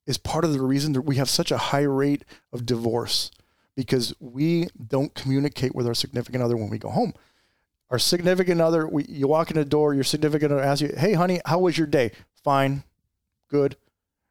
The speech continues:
And, and so why, now we gotta look at it from both viewpoints. You know, your significant other looks at it like, "Oh, he doesn't wanna talk to me anymore.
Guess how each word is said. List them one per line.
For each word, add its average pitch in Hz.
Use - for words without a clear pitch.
And, 143
and 147
so 160
why, 160
now 160
we 220
gotta 190
look 180
at 170
it -
from 143
both 156
viewpoints. 135
You 127
know, 127
your 127
significant 175
other 190
looks 160
at 165
it 170
like, 135
"Oh, 131
he 117
doesn't 127
wanna 120
talk 135
to -
me 123
anymore. 117